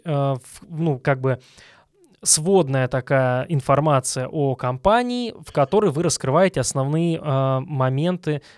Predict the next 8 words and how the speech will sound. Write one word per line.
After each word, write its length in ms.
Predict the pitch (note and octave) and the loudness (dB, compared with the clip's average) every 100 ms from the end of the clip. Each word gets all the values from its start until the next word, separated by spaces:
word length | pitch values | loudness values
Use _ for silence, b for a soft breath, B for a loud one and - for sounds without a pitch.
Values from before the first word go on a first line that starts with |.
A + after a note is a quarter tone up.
| - | -6
э, 260 | D3 C#3 | -2 0
своей 360 | C3 - D3+ D#3 | 0 2 4 2
деятельности, 840 | C3 E3+ E3 C3+ B2+ - - B2 - | 4 4 4 0 -4 -6 -10 -16 -14
э, 800 | C#3+ B2+ B2 A#2+ A#2+ A#2+ B2 C#3 | -10 -8 -8 -8 -10 -10 -12 -10
и 160 | F3 D3+ | -6 -2
деятельности 540 | C3+ E3+ - C#3 - | 0 0 -2 -6 -4
этой 240 | D3 C#3 C3+ | -4 -4 -4
компании. 600 | C3 C3 C#3 A#2 G#2 | -6 -2 -2 -2 -6